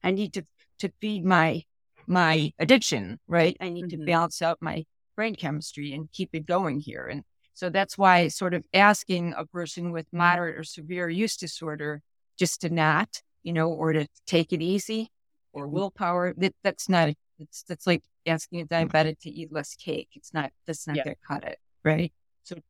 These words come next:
Speaker 1: it all depends on the person and the advancement of the disorder.
Speaker 2: And I love the, the concept of, you know, the, the, the, the verbiage of the treatment for persons with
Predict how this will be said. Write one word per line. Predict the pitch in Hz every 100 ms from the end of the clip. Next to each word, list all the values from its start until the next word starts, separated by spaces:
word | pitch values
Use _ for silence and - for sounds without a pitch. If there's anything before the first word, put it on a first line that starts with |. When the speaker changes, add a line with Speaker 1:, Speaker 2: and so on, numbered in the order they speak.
| -
Speaker 1:
it | 185
all | 185
depends | 180 185 170 170
on | 160
the | 156
person | 156 156 - 180 262 - _ _ _ -
and | 170 160 160 160 _
the | 160
advancement | 156 156 160 156 170 147
of | - 147
the |
disorder. | 147 151 196 202 - - _ _ _ _ _ _ _ _ _ _ _ _ -
Speaker 2:
And | 220
I | 240
love | 254 285 294
the, | 285 240 -
the | 190 185
concept | - 170 170 156
of, | 175 143 _
you | 170 156
know, | 143
the, | 147 147 143
the, | 151 151
the, | 151 143 139
the | 156
verbiage | 147 143 143 139
of | 143 135 135
the | 156
treatment | - 180 180
for | 170
persons | - 165 - 151 -
with | 151